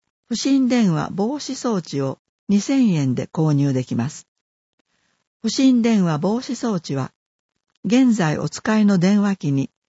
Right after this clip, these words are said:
簡単に接続して利用でき、会話内容が録音されます、などと相手にメッセージが流れ、すべての会話を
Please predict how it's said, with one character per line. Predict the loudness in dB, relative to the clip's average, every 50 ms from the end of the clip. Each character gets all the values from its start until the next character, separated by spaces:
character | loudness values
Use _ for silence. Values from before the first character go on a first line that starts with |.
| _ _ _ _ -8
簡 | -2 0 0 0 -2
単 | -2 -2 -2 0 2 2 2 2
に | 0 -2 _ _ -12
接 | -4 -4 -4 -4 -2
続 | -2 -2 -2 -2 -4 -8
し | -4 -2
て | -2 0 0
利 | 0 0
用 | 0 0 0 -2 -2
で | -4 -4
き、 | -6 -8 -12 -12 -14 _ _ _ _ _ _ _ _ _ _ _ _ _ _ _ _ _ _ _
会 | -4 0 0 2 2 2
話 | 2 2
内 | 2 2 2 2 2 2
容 | 0 0 -2 -2
が | -4 -6 -6 -4
録 | -6 -6 -6 -4 -2 -2
音 | -2 -2
さ | -2 -4 -4
れ | -4 -4
ま | -4 -6 -8
す、 | -10 -14 -18 _ _ _ _ _ _ _ _ _
な | -4 -4 -2
ど | -2 -4
と | -4 -6 -10 -10 _ _ _ _ _ _ _ _ -6
相 | -2 -2 -2 0
手 | 0 0 2
に | 2 2
メ | 2 0 -2
ッ |
セ | -4 -6 -4 -2 -2 -2
ー | -2
ジ | -4 -8 -8
が | -8 -6
流 | -4 -4 -4 -4 -4 -4
れ、 | -6 -8 -12 _ _ _ _ _ _ _ _ _ _ _ _
す | -14 -6 -2
べ | 0 0 0
て | 0 0
の | 0 0 -2
会 | -4 -4 -4 -2 0 0
話 | 0 0 0 -2 -2
を | -4